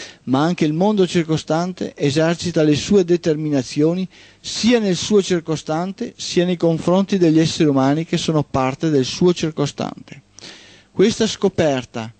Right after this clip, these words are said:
quando l'essere umano non è un apprendista stregone o un pagano politeista,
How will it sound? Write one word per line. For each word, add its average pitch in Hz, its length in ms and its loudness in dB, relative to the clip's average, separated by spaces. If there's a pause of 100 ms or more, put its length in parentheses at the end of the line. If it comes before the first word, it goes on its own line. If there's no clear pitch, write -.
(340)
quando 160 300 0
l'essere 165 360 0
umano 165 340 -4
non 151 380 -2
è 170 220 -2
un 139 160 -4
apprendista 139 580 -2
stregone 135 640 0
o 135 100 -2
un 139 120 0
pagano 135 360 0
politeista, 127 800 0